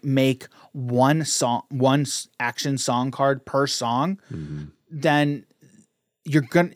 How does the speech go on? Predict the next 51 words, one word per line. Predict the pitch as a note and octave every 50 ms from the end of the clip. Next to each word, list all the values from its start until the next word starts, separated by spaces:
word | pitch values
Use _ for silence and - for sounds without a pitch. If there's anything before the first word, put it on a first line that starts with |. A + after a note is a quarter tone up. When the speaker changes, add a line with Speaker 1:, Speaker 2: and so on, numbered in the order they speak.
| - -
Speaker 1:
you, | - G3 D3 D#3 F3+ F3 - -
you | - D3 D#3 G3+
will | G3+ D#3+ D#3+ G3+ A3+ A#3+ B3+ B3+ G3+
run | D3+ D3 E3+ E3+ C#3
out | B2 C3 C#3+ C#3+ -
eventually. | - C#3+ A#2 C3 A#2+ A2+ A#2 - - F#2 E2+ B1 A#1
You | - B2 C3+ C#3+ C3
will | C3+ E3 F#3 G3
Speaker 2:
Mm-hmm. | F3 D#3
Speaker 1:
run, | D3 C#3+ C3+ B2+ - -
run | B2+ B2 A#2+ A#2+
out | A#2 A2 G#2
eventually. | G2+ G2+ F#2+ F#2 - - F2 G2+ - - - - _
That's | - F3 F3+ F3 - F3
where | F3 E3
I'm | D#3 D3+
like, | C#3+ C#3 C3+ C3 -
again, | - D3 C3+ F#3 E3 A#2+ G2 - -
'cause | C#3 B2+ -
I'm | - F#3 G#3+ G3
thinking | - F#3+ F3 D3 G3 F#3+
about | D#3 C#3 A#2 A2+
the | - C#3+
design | C#3+ C#3 B2 D3+ D3 F3+ G3 G3 G3
space. | - - - - - - - - - -
Speaker 2:
Yeah. | E3 - - - - - -
Speaker 1:
I'm | C#3+ C#3+
thinking | C3 F3 E3+ D#3+
about | D3+ B2+ G#2+
what | B2 B2+ C3+ C3+ C3+
you | D3+ E3+ E3+
can | - F#3 E3
do, | C#3+ D3+ D#3 D3+
where | C3 B2 B2+ B2
you | C3 C3+
can | C3 - D#3 C#3+ C#3
go, | C3+ B2 A#2+ A#2 A2
instead | A#2+ A#2+ - - - C#3+ C#3
of | C3+ B2+
just | C3 C#3 B2 - -
doing, | C#3 B2+ C3+ - -
"Oh, | D4 D4+ G#3+
we'll | F3+ E3
just | D#3+ D3 B2+
do, | - C#3 B2+ B2+ B2+ - - - - _ -
I | B2 B2
use | B2+ D3+ D#3 C3+
that | F3+ G3 A3+ -
song | - - C3 C#3+ D#3 D3
already. | B2+ A#2+ A#2 B2 C#3 D#3 D#3+ -
Okay, | - - A#2+ C#3+